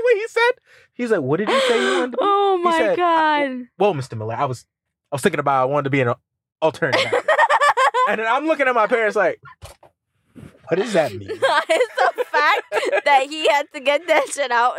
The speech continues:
Speaker 2: stuttering. <laughs> Well, Mister Miller,
Speaker 1: I was like,
Speaker 2: I, I
Speaker 1: "What?"
Speaker 2: wanna be a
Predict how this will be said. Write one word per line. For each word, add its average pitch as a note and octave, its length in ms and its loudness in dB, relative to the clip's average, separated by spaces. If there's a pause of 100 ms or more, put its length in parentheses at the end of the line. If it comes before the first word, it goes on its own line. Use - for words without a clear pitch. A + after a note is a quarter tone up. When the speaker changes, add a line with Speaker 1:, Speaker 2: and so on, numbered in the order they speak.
Speaker 2:
stuttering. C#4+ 720 0 (160)
<laughs> E4 160 -2 (280)
Well, D4+ 1200 0
Mister D#4 380 -2
Miller, - 120 -2 (680)
Speaker 1:
I C#4+ 120 4
was E4 260 -2
like, D4+ 300 2
Speaker 2:
I, C#4 140 4 (180)
I D4 240 4
Speaker 1:
"What?" D4 160 2 (100)
Speaker 2:
wanna D4+ 120 -10
be D4 80 4
a A#3+ 340 2